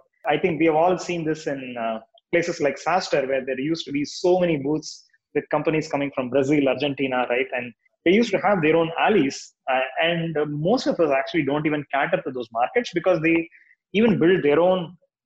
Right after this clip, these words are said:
version of HubSpot, their own versions of these products, right, that exist for the rest of the world.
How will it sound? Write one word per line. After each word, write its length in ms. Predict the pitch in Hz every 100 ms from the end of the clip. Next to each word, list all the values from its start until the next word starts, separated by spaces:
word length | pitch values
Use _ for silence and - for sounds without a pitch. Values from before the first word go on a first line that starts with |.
| _ _ -
version 300 | 170 180 185
of 120 | 156 -
HubSpot, 400 | 151 - - 139 131
their 140 | 143 147
own 180 | 160 135
versions 400 | 156 160 160 147
of 160 | 135 - _
these 220 | 160 160 -
products, 720 | 151 180 151 - - - _ _ _
right, 100 | 139 135
that 120 | 139
exist 340 | 135 139 160 -
for 80 |
the 80 | 127
rest 200 | 135 135
of 100 | 143
the 80 | 123
world. 200 | 120 -